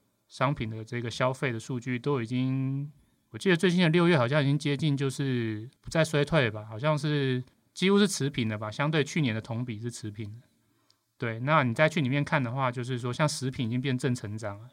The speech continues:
比较惨的还有就是餐饮吧，餐饮的话可能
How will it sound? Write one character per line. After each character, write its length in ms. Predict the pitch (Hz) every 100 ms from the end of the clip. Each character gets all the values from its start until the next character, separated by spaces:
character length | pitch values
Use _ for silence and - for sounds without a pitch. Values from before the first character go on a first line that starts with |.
| _ _ _ _
比 100 | 127
较 160 | 120 170
惨 240 | - 120
的 120 | 113
还 240 | 101 - 131
有 160 | 110
就 120 | 101
是 120 | 123 131
餐 280 | - 127
饮 160 | 131 101
吧， 140 | 110 - _ _ _ _
餐 220 | - 156
饮 80 | 143
的 140 | 110
话 160 | 127 139
可 140 | -
能 340 | 107 107 107